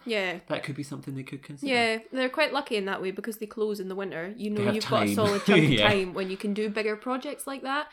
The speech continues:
Speaker 1: and they
Speaker 2: Mm.
Speaker 1: tend to, they always use that time. You know,
Speaker 2: Because
Speaker 1: there'll
Speaker 2: e-,
Speaker 1: always
Speaker 2: even
Speaker 1: be
Speaker 2: if it's just, like,
Speaker 1: something.
Speaker 2: replacing toilet blocks or whatever it is.
Speaker 1: Yeah, there's always
Speaker 2: Yeah.
Speaker 1: something new going on, which is really good. Keeps
Speaker 2: Yeah.
Speaker 1: it fresh and keeps it exciting.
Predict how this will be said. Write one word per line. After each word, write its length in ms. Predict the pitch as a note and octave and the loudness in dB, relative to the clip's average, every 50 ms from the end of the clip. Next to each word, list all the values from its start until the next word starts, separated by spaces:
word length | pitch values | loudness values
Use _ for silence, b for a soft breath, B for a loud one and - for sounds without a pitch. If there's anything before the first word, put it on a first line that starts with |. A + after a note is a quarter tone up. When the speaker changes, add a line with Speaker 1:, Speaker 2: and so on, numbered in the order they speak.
| B B B B | B B B B
Speaker 1:
and 100 | A3 A3 | -2 0
they 60 | A3 | 0
Speaker 2:
Mm. 40 | G#3 | 0
Speaker 1:
tend 260 | F#3 B3 A#3 A#3 A#3 | 0 0 0 0 0
to, 60 | - - | -2 -2
they 100 | G#3 A3+ | -2 0
always 320 | G#3 A3+ A#3+ A#3+ G#3+ A3 G3+ | 2 2 2 2 2 0 -4
use 160 | G#3+ A3 G#3 | -4 -4 -4
that 220 | G#3+ E3+ - - | -6 -8 -10 -10
time. 280 | - - D#3+ E3 F3 F#3 - | -14 -16 -16 -14 -16 -16 -14
You 80 | - G#3+ | -12 -10
know, 100 | G3 F#3+ | -6 -4
Speaker 2:
Because 140 | F#3+ D3 B2+ | -2 0 2
Speaker 1:
there'll 220 | D3+ D#3 G3 - | 2 4 6 6
Speaker 2:
e-, 40 | - | 6
Speaker 1:
always 160 | G3+ G3+ G3 | 6 8 8
Speaker 2:
even 160 | F#3+ E3+ F3+ F3 | 8 8 8 6
Speaker 1:
be 20 | |
Speaker 2:
if 60 | E3+ E3+ | 4 4
it's 160 | D#3+ - - | 2 2 2
just, 140 | D#3 C3+ C3 | 0 2 4
like, 80 | C3 A#2+ | 4 4
Speaker 1:
something. 40 | A#2+ | 2
Speaker 2:
replacing 360 | A#2 - B2+ A2+ G#2+ A2 G2+ | 0 0 -2 -4 -2 -4 -6
toilet 380 | G#2 - B2+ A2+ G#2+ G#2+ - - | -4 -2 0 2 2 2 0 0
blocks 340 | G#2 G2+ - - - - | -2 -2 -4 -4 -8 -8
or 100 | - F#2 | -4 -2
whatever 220 | G#2+ A2 F2+ G2+ G#2 | 0 0 0 0 0
it 80 | C#2+ G2 G#2 | -2 -2 -2
is. 220 | G2 - - - | -4 -6 -8 -4
Speaker 1:
Yeah, 200 | C4 C4+ B3+ A3+ | -2 2 2 2
there's 140 | G3+ G3 F#3+ A3 | 2 0 0 0
always 200 | A3 A3 A3 G#3 | 0 0 0 0
Speaker 2:
Yeah. 60 | G3 | 0
Speaker 1:
something 320 | A3+ A3 A3+ G#3 G#3+ G3+ G3 | 0 -2 -2 -2 -6 -4 -2
new 180 | G#3 G#3 F#3+ | -2 -2 -2
going 180 | G3 - F#3 F#3+ | -2 -4 -6 -6
on, 200 | F#3+ F3+ F3 F3 | -6 -6 -8 -10
which 180 | F3+ - - | -12 -12 -14
is 100 | - G3+ | -14 -10
really 180 | - F#3+ F#3 F3 | -8 -8 -8 -8
good. 260 | F3+ - - F3+ - - - | -8 -8 -10 -10 -12 -16 -12
Keeps 200 | - - C4 C4 | -8 -8 -6 -6
Speaker 2:
Yeah. 80 | C4 B3 | -6 -6
Speaker 1:
it 80 | F#3 | -6
fresh 360 | G3 - A#3+ A3+ G3+ G#3 - - | -2 0 0 0 0 -2 -6 -10
and 80 | G3 | -10
keeps 240 | - G#3 - - - | -10 -10 -12 -12 -12
it 80 | F#3 F3 | -14 -14
exciting. 400 | E3+ - - G3+ F#3 - E3 F#3+ | -14 -14 -12 -12 -12 -12 -14 -16